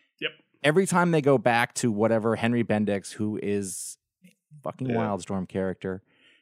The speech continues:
Speaker 2: and Gamora, which is uh, you know, it's an authority story, it, I go, "Oh, right,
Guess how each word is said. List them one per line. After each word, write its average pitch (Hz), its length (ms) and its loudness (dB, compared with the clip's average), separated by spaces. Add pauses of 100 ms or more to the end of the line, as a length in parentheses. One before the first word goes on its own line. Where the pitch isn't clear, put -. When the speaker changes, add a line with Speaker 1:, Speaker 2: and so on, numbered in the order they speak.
(140)
Speaker 2:
and 104 320 -6
Gamora, 107 640 2
which 95 220 -6
is 90 420 -8 (640)
uh, - 40 -12
you 110 160 -8
know, 98 120 -2
it's 90 120 -10
an 92 60 -6
authority 104 460 -2
story, 95 480 -6 (640)
it, 120 220 -12 (760)
I 123 140 0
go, 117 280 2 (100)
"Oh, 262 200 2
right, 247 380 2